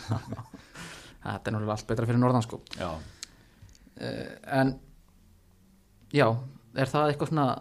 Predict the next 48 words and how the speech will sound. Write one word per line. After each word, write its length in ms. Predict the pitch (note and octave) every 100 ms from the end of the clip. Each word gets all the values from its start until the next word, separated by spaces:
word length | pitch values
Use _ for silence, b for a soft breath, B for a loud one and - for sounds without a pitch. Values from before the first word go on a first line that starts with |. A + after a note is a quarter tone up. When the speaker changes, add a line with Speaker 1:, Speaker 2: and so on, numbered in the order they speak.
| - -
Speaker 2:
le-, 240 | - C#3 - - C3
þú 180 | - C#3+
hefur 220 | C#3+ C#3+
greinilega 260 | D3 C#3+ C3+
áhuga 200 | C#3+ B2+
á 60 | C#3+ - - _ _ - -
fjármálum, 520 | C#3 D#3+ B2+ A2 A#2+
tala 220 | A#2 A#2
um 60 | A2+
podcastinu 480 | C#3+ C#3 A2+ - G#2+
hérna 160 | A2
áðan, 240 | A#2+ G#2+ A#2+ - -
þú 160 | - A2+
veist, 160 | -
eitthvað, 260 | - A#2 B2 -
er 180 | - A#2+
það 60 | B2
svona, 160 | C#3+ C3+ -
eitthvað 260 | D3 C#3+ C#3+
svona 120 | C#3+
business 320 | D#3 D#3+ C#3 - - - - - -
þengjandi 460 | - D#3 D3+ C#3
sem 140 | A#2 C3+
maður 160 | C3
myndir 260 | C3+ C3+ C3 - - - - - - -
halda 300 | C#3+ D3 D3
áfram 320 | D3 D#3 D3+
að 140 | C3 C#3+
gera 180 | D3+ A#2 -
eftir 240 | C3+ -
ferilinn, 320 | D3+ B2+ G#2+ G#2+
eða? 240 | - - - _ -
Speaker 1:
Já, 380 | A2+ G2+ F#2 F#2+ G#2 A#2+ C#3+
eða 200 | C3 A#2+
bara 160 | A2+ A2
svona, 140 | G#2
ég 140 | G#2+ A#2+
hef 80 | A#2+
alveg 300 | B2 B2 - - D#2 -
komið 340 | - C3 C3+ B2+
kannski 240 | C3 A#2
sjálfum 300 | A#2 C3+ D3 D3
mér 80 |
á 80 | C#3
óvart 300 | D3+ A#2+ -
að 100 | G2+
ég 220 | G#2 A2+ -
greinilega 540 | A#2 C#3 C3+ A#2+ A2+